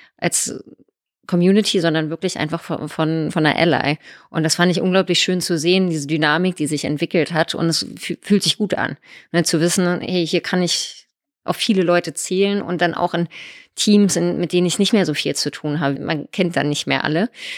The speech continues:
Ähm, es ist schön zu wissen, dass es überall Allies gibt, äh, die auch ein bisschen drauf achten, dass, äh, genau das, was wir erreichen wollen, auch umgesetzt wird. Und, ähm, ich denke auch, dass das, ähm,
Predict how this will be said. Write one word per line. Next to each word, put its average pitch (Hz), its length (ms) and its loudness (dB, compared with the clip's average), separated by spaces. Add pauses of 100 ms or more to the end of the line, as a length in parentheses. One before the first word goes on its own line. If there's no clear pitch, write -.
(220)
Ähm, 180 240 2
es 175 160 0
ist 160 80 0
schön 196 240 4
zu 160 160 0
wissen, 175 240 0
dass 160 140 -2
es - 100 2
überall 175 640 0
Allies 165 440 -2
gibt, - 300 -2
äh, 180 200 0
die 160 180 -4
auch 170 120 0
ein 175 100 2
bisschen - 640 -2
drauf - 320 -2
achten, 180 480 -2
dass, - 260 0
äh, 160 140 -2
genau 156 220 2
das, 160 180 0
was - 140 -4
wir 147 80 4
erreichen 143 380 -2
wollen, 147 200 -2
auch - 160 -10
umgesetzt - 580 -4
wird. - 220 -12 (540)
Und, 156 360 2
ähm, 165 200 2
ich - 100 -2
denke 170 240 2
auch, - 100 -4
dass 170 200 0
das, 170 260 -2
ähm, 160 540 0